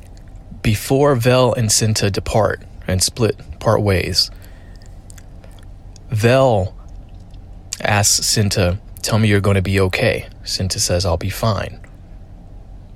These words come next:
And I think there in that moment, yes, they're worried about each other's lives, possibly being in danger, but I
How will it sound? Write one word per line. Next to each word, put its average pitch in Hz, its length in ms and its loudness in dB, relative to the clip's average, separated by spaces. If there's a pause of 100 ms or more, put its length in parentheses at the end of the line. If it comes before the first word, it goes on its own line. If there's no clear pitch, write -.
(1300)
And 98 420 4
I 110 140 4
think - 920 -2
there 107 300 4
in 101 100 2
that 101 180 2
moment, 87 380 -2 (1400)
yes, 123 320 4
they're 110 160 4
worried 107 280 6
about 98 200 4
each 95 160 -2
other's 101 240 0
lives, 131 480 6
possibly 95 720 0 (760)
being 98 240 2
in 92 120 2
danger, 110 480 4 (1400)
but 104 420 2 (680)
I 107 360 2